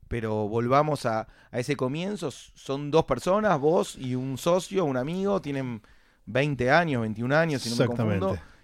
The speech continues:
Speaker 1: y,
Speaker 2: Sí.
Speaker 1: y empiezan a armar una de las primeras, si se quiere, agencias digitales de zona norte y tratando de asesorar gente para que arme sus webs y me imagino
Speaker 2: Exactamente.
Speaker 1: algo muy básico, un poco de Google Ads, mail y nada más, ¿no?
Speaker 2: Sí, sí, mi, mis inicios fueron, fueron muy golpeados, es decir,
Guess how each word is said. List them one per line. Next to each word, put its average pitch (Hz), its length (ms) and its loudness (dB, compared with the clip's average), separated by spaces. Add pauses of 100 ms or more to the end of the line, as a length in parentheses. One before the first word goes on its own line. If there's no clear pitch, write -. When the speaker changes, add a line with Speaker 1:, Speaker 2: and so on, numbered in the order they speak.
(100)
Speaker 1:
y, 110 340 -6 (140)
Speaker 2:
Sí. 110 240 2
Speaker 1:
y 131 80 0
empiezan 147 480 0
a 143 60 2
armar 180 520 0 (400)
una 127 140 -2
de 123 60 2
las 117 100 -2
primeras, 131 640 0 (380)
si 104 180 -14
se 107 140 -8
quiere, 127 380 0
agencias 120 360 -4
digitales 120 320 -4
de 113 60 -4
zona 117 220 -4
norte 165 680 0
y 107 420 -6
tratando 113 380 -6
de - 0 -
asesorar 110 400 -10
gente 131 280 -6
para 104 280 -6
que - 240 -10
arme 113 260 -4
sus 104 160 -10
webs 165 600 4
y 110 40 -10
me 98 100 -10
imagino - 360 -4
Speaker 2:
Exactamente. 113 420 4
Speaker 1:
algo 123 140 2
muy 131 180 -4
básico, 117 480 0
un 104 140 -8
poco 117 300 -4
de 104 140 -4
Google 113 280 -4
Ads, 151 400 2
mail 131 440 -4
y 107 100 -8
nada 110 160 -6
más, 123 200 -6
¿no? 92 60 -8
Speaker 2:
Sí, 160 340 8
sí, 170 260 4
mi, 160 120 0
mis 170 220 6
inicios 190 340 8
fueron, 160 300 8
fueron 170 280 8
muy 170 120 10
golpeados, 127 580 10
es 131 80 10
decir, 117 320 6